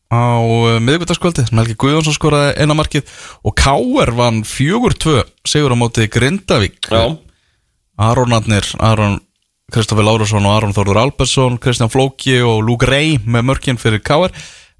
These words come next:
Speaker 1: Uh, Óskar Örn Hauksson skoraði á K R vellinum.
Speaker 2: Mm.
Speaker 1: Hefur gert það áður á þessu svæði.
Speaker 2: <laughs> Einhvern tímann.
Speaker 1: Já, skoraði fyrir Grindavík, hérna, Dagur Ingi Hammer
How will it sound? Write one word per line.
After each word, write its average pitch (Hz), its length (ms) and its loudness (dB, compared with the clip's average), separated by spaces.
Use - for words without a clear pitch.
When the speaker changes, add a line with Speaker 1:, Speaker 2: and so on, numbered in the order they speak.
Speaker 1:
Uh, 107 280 2
Óskar 208 400 -2
Örn 127 80 2
Hauksson 190 480 -2
skoraði 160 640 0
á 131 340 0
K - 180 -2
R 135 160 0
vellinum. 139 320 -2
Speaker 2:
Mm. 92 240 -6
Speaker 1:
Hefur 110 280 -2
gert 117 180 0
það 123 220 0
áður 190 240 -2
á - 60 0
þessu 127 240 2
svæði. 147 300 2
Speaker 2:
<laughs> 120 320 2
Einhvern 156 240 0
tímann. 147 260 0
Speaker 1:
Já, 120 140 2
skoraði 113 440 0
fyrir 113 240 0
Grindavík, 113 320 0
hérna, 101 160 0
Dagur 101 240 0
Ingi 101 160 -2
Hammer 101 560 0